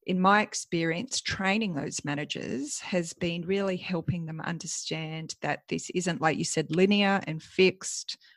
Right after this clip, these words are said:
We can trial things, we can experiment, we can see what works, we can come back, we can test and change and adapt,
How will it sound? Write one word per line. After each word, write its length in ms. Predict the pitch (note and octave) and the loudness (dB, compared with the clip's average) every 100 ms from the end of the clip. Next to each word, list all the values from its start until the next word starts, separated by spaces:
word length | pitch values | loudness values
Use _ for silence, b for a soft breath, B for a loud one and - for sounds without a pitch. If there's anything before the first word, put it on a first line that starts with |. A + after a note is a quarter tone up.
| b | b
We 80 | E3 | -6
can 220 | - E3+ | -4 -4
trial 440 | - - F#3 G3+ | 0 4 6 6
things, 560 | G#3 - G3+ G3+ G3+ F#3+ | 4 0 0 0 -4 -6
we 80 | D#3 | -10
can 160 | - | -12
experiment, 800 | D#3 - - F3 F3 F3 E3+ E3+ - | -16 -14 -4 -2 -2 -2 -6 -8 -10
we 80 | - | -14
can 180 | - E3 | -14 -10
see 200 | - F3 | -4 -2
what 200 | E3 - | -2 -2
works, 600 | D#3+ D#3 - - - - | -2 0 -2 -6 -10 -10
we 80 | E3 | -10
can 160 | - | -8
come 260 | E3+ F3+ E3 | -6 -6 -4
back, 220 | D#3 - - | -4 -4 -6
we 100 | - | -12
can 220 | - E3 | -10 -12
test 400 | D3+ D#3 D3+ - | -10 -8 -6 -8
and 140 | - E3 | -8 -6
change 420 | - D3+ D3+ - | -4 -4 -4 -8
and 80 | D3 | -8
adapt, 500 | D3 - - - - | -6 -4 -4 -8 -14